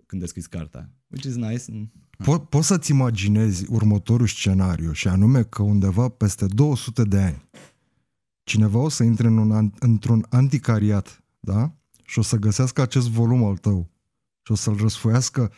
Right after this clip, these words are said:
Speaker 2: și o să-i spună ceva fix despre această perioadă?
Speaker 1: Uh, da, da, sunt convins că,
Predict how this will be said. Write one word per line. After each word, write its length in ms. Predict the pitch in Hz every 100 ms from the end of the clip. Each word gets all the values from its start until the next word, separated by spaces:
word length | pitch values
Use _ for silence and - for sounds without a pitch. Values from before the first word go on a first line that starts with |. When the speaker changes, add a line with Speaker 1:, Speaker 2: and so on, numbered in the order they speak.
| _ _ _ -
Speaker 2:
și 140 | -
o 40 |
să-i 160 | 113 120
spună 280 | 101 - 117
ceva 500 | 101 110 104 110 98
fix 360 | - - 120 101
despre 340 | 101 98 -
această 380 | 101 98 104 -
perioadă? 640 | 101 104 104 127 165 131 - _ _
Speaker 1:
Uh, 400 | 101 135 147 147
da, 300 | 165 127 110
da, 300 | 120 110 101
sunt 220 | 101 117
convins 400 | 120 127 123 110
că, 380 | - 117 110